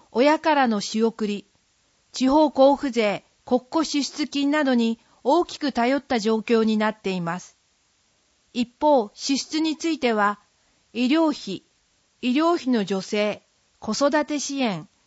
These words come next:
生活保護などの生活費を多く支出する中で、その他の経費の削減に努めています。今後も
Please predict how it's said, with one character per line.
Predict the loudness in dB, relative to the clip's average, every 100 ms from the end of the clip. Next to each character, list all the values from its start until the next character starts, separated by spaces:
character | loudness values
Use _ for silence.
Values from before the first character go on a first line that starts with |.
| _
生 | -20 -6 -4 0
活 | 0 0 0
保 | 0
護 | 0
な | 2 2
ど | 2
の | -2
生 | -2 -4
活 | -2 -4 -4
費 | -10 -10 -10
を | -2 -2 2
多 | 2 2
く | -2 -4
支 | -4
出 | -6 -8 -6
す | -4
る | -2
中 | -2 0 -2
で、 | -2 -6 _ _ _ _ _ _ _
そ | -4 0
の | 0
他 | 2 2
の | 2
経 | 0 -2
費 | 0 0
の | 0
削 | -4 -6 -2
減 | 2 2
に | 0
努 | -2 0
め | 0 0
て | -4
い | -6
ま | -6 -8
す。 | -14 _ _ _ _ _ _ _ _ _ _
今 | 0 2 4
後 | 4
も | 4 2 0